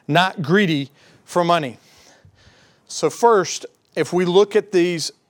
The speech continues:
uh, couple passages, both in First Timothy and Titus, that are talking about the appointment of deacons and elders, we're gonna notice a couple things. I tried to summarize those for time's sake to show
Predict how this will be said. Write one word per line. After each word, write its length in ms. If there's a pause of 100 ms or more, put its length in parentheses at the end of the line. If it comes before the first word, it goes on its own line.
(240)
uh, 140
couple 280
passages, 540
both 240
in 60
First 300
Timothy 380
and 100
Titus, 500 (420)
that 140
are 60
talking 360
about 360
the 180
appointment 600
of 280
deacons 640 (100)
and 260
elders, 500 (400)
we're 100
gonna 220
notice 340
a 80
couple 300
things. 360 (200)
I 100
tried 280
to 60
summarize 640
those 180
for 140
time's 400
sake 400 (480)
to 220
show 580